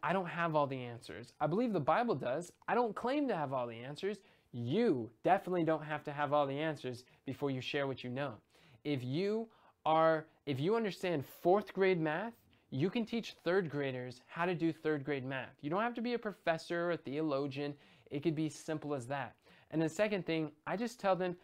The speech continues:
"That's a great question. Let me write down your question. I'm not, I don't know the answer."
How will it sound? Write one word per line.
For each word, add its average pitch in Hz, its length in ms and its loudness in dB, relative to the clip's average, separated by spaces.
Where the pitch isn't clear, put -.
"That's 254 180 2
a 247 80 0
great 214 320 4
question. 180 580 -2
Let 175 180 2
me 233 100 2
write 196 240 0
down 202 180 0
your 220 120 -4
question. 180 500 -2
I'm 196 200 -2
not, 226 260 -2
I 214 100 2
don't 160 380 0
know 180 180 -2
the 170 160 -2
answer." 165 440 -8